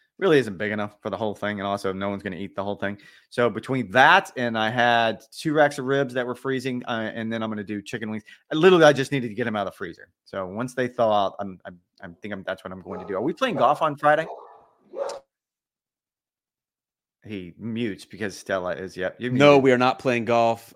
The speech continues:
Speaker 2: Uh, Winter
Speaker 1: Okay.
Speaker 2: Park Nine, which we helped, uh, the revi-, the revitalization, helped put it on the map. Uh, they are too booked out. Uh, Dubs Dread two, another classic course in Orlando that you and I have played several times together,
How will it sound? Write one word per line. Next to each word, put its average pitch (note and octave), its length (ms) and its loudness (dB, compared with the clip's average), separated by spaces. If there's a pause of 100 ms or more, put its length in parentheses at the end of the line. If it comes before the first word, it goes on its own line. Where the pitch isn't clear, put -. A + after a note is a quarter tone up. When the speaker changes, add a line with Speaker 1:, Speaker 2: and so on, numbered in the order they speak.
Speaker 2:
Uh, A2+ 80 0
Winter C#3 240 0
Speaker 1:
Okay. E3 80 0
Speaker 2:
Park D3 240 0
Nine, A#2 260 -2
which G#2 200 -8
we A2 80 -6
helped, G#2 560 -8
uh, F2+ 380 -6 (260)
the G#2+ 80 -8
revi-, G2+ 420 -2
the G2+ 220 -4 (100)
revitalization, G#2+ 1040 -2 (120)
helped G2+ 160 -6
put A#2 120 -2
it - 20 0
on G#2 60 0
the G2 80 -6
map. F#2+ 420 -6
Uh, F#2+ 140 -6
they G2+ 160 -4
are F#2+ 80 -2
too C3 260 -8
booked A2+ 360 -6
out. G#2 440 -4
Uh, F#2 120 -10
Dubs G2+ 340 -4
Dread F#2+ 240 -8
two, A2+ 160 -8
another G2+ 180 -6
classic - 360 -8
course F#2+ 200 -10
in G2 60 -10
Orlando F#2 320 -8
that F2+ 140 -14
you G2+ 100 -8
and F#2 80 -6
I F2+ 80 -8
have F2 160 -10
played F#2+ 180 -8
several C3 220 -2
times A#2 240 -4
together, G#2 460 -2